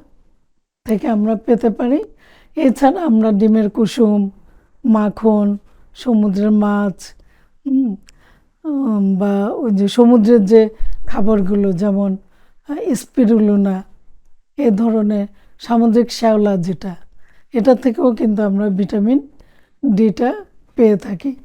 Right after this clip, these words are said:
মাছের ডিম থেকেও পাবো, এমনি ডিম, ডিমের কুসুম থেকেও পাবো, মাছের ডিম থেকেও পাবো। তো আমরা ভিটামিন ডিটা বিভিন্ন সোর্স থেকে আমরা নিতে পারি। তাহলে,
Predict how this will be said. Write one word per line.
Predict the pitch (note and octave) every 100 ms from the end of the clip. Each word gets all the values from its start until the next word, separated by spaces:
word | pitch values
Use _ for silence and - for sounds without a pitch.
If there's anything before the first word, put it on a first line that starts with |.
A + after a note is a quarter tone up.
| - - -
মাছের | A#3+ A#3 - C4
ডিম | A3 B3 A3+
থেকেও | A3 F3+ G3+
পাবো, | F3 G3 E3 F3+ - - - - - -
এমনি | A#3 A#3 B3
ডিম, | G#3+ B3 A#3+ A#3+ A3
ডিমের | F#3+ A#3 A#3 G#3+
কুসুম | D4+ G#3+ A#3+ A3+
থেকেও | A3+ C#4 A#3
পাবো, | B3 A3+ A3+ G#4+ - - _ _ _ _ C#4+
মাছের | A3+ - A#3 F#3
ডিম | G#3 G3
থেকেও | - F3+ G3 F3+
পাবো। | - F#3+ F#3+ - _ _ - - - _
তো | -
আমরা | A#3 G#3+ A3 A3 G3+ - _ _ _ - - _ _ - G#3+
ভিটামিন | F3+ G3 A3 A#3+ A3+
ডিটা | G#3 A3 B3 B3+
বিভিন্ন | A3 G#3+ G#3 G#3+ G#3+ G#3+ G#3 _ _ _ _ _ _ _
সোর্স | - A#3 G#3+ - -
থেকে | A#3 A3
আমরা | A3+ G3 G#3
নিতে | G3 G3+ A3+
পারি। | G3 A#3 G#3 C#4+ - - _ _ _ _ _
তাহলে, | C4 G#3+ G3 G3+ G3+